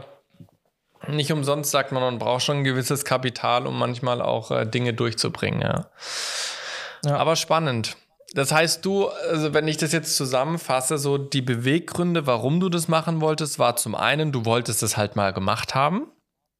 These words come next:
Speaker 1: So, einfach um eine Erfahrung zu haben. Und das andere war quasi, um dich zu schützen, dass du in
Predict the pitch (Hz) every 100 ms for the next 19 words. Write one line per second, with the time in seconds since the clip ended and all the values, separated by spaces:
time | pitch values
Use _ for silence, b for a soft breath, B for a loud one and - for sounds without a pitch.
0 | _ - 131 151 165 - 120 120 117 113
1 | 110 107 110 113 156 165 175 156 175 202
2 | B B B 143 143 135 - 160 175 170
3 | 151 147 - 147 139 151 - 175 185 185
4 | 185 - 139 - 196 190 - 208 214 208
5 | B B B - 139 147 - 165 160 165
6 | - 143 143 139 135 131 131 120